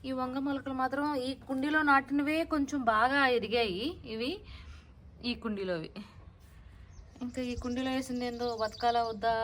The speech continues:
అన్నట్లు ఆలోచిస్తూ ఉంది. ఇవి కూడా చూద్దాం. నేను ఏవైతే పీకను, but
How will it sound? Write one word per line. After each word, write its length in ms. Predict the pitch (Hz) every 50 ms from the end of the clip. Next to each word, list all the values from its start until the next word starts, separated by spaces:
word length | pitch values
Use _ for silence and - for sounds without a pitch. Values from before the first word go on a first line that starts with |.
| 233 247 254
అన్నట్లు 420 | 247 233 226 220 220 - - 277 269 247 233
ఆలోచిస్తూ 440 | 226 233 233 233 220 - - 233 226 214 202
ఉంది. 180 | 190 185 185 - - - - - - - - - - - - - - - - - - - - - - - - - - - - - - - - - - - 226 220
ఇవి 120 | 214 214 214
కూడా 140 | 233 226 220 220 - - - - - - - - - - - -
చూద్దాం. 300 | 208 202 185 175 247 262 - - - - - - - - - - - - - - - - -
నేను 140 | 196 202 196 196
ఏవైతే 240 | 202 226 226 262 262 262
పీకను, 400 | 226 220 220 226 269 240 208 190 196 233 262 - - - - - - - - - - - - - - - - - - - - - - - - - - - - - - - - - - - - - - - - 202
but 220 | 196 202 185 -